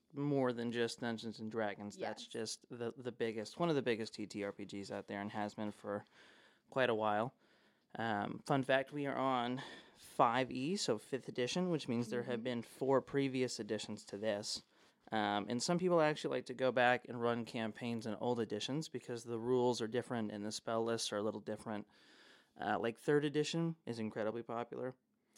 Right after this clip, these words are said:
Speaker 2: Uh, like, the races are different,
Speaker 1: Yeah.
Speaker 2: backgrounds are different, stats are different. Like, now it's, like, strength, intelligence, wisdom, charisma,
Speaker 1: Yeah.
Speaker 2: dexterity, and constitution. And it used to be, like, oh, there were some weird ones.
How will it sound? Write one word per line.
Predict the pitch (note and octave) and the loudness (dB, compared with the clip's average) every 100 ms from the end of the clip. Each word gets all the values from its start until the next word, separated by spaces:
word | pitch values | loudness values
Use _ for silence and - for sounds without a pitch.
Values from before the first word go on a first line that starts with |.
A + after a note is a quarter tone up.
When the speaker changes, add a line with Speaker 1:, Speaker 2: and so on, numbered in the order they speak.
| - | -14
Speaker 2:
Uh, | A#3 | -12
like, | G#3+ G#3 | -12 -10
the | G#3+ | -6
races | A3+ A#3 A#3+ | -4 -4 -4
are | A3+ | -4
different, | G#3 G#3+ - G#3 G#3 - | -4 -6 -8 -8 -8 -8
Speaker 1:
Yeah. | G#3+ | -8
Speaker 2:
backgrounds | G#3 A3 A3 | -6 -8 -8
are | |
different, | A3+ G#3+ A3 G#3+ | -8 -10 -10 -10
stats | - - A3+ C#4+ - | -10 -6 -4 -4 -4
are | A3 | -6
different. | G#3 - - - | -6 -8 -10 -8
Like, | A3+ A3 G#3 | -8 -6 -6
now | A3+ A3+ | -2 -2
it's, | A3+ G#3 | 0 -2
like, | G3+ | -4
strength, | - - G3+ G#3 G#3+ | -6 -6 -6 -6 -10
intelligence, | G#3 G#3 G#3+ G#3 G#3 G#3 | -10 -8 -8 -8 -12 -10
wisdom, | A3 G#3 G#3 | -12 -10 -12
charisma, | - G#3 G3 G#3 G#3 G3+ | -12 -14 -8 -8 -6 -8
Speaker 1:
Yeah. | D#3 A2 | -6 -4
Speaker 2:
dexterity, | G#2+ - F#3+ F#3+ F3+ | -4 -6 -6 -6 -6
and | G3 | -6
constitution. | F#3 G3+ - G#3+ G3+ F#3+ | -6 -8 -12 -12 -8 -8
And | A3 | -8
it | - | -8
used | G#3 G#3 - | -10 -10 -10
to | |
be, | G3+ G#3+ | -10 -12
like, | G#3 A3 - - _ _ _ _ _ _ A3+ | -10 -10 -10 -12 _ _ _ _ _ _ -10
oh, | A3 | -8
there | G#3 B3+ | -4 -2
were | D4+ | -2
some | - G#3 | -6 -8
weird | G3 G3+ G#3 | -6 -8 -8
ones. | G#3 | -10